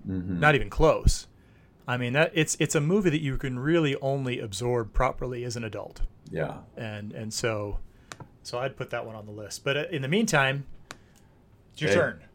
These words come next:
Speaker 1: All right.
Speaker 2: What you got?
Speaker 1: Well, I'm, I'm gonna keep going down my list. I guess I'll just be consistent with where I'm,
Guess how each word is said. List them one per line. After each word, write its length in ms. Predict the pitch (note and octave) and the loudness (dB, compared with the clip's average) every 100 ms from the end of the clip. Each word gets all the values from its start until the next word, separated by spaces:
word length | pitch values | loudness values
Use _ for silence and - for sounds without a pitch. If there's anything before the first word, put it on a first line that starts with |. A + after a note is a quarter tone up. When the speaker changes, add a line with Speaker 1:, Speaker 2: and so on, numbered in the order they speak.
| - | 0
Speaker 1:
All 100 | F#2 | 6
right. 260 | B2 A#2+ | 8 6
Speaker 2:
What 120 | C#3 - | 4 -2
you 40 | |
got? 260 | D3 A#2+ - | 0 0 4
Speaker 1:
Well, 180 | G#2+ A2+ | 6 8
I'm, 220 | G#2 G#2 | 6 2
I'm 140 | G#2+ D#3 | 2 4
gonna 160 | C3 | 2
keep 200 | - C3 | 2 0
going 180 | A2+ A2+ | 2 2
down 200 | A2 A#2 | 4 4
my 120 | A#2+ A2+ | 4 4
list. 340 | G#2+ B2+ - | 6 4 4
I 80 | A2+ | 4
guess 220 | A#2+ - | 4 6
I'll 80 | B2+ | 2
just 220 | G#2 - | 0 -2
be 120 | G2 | -2
consistent 540 | G#2 G2 - A#2 - F#2+ | -2 -6 -4 -6 -4 -2
with 220 | F#2 F2+ | -2 0
where 240 | F#2 F#2+ | 4 6
I'm, 360 | F2+ F#2+ F#2+ | 6 6 2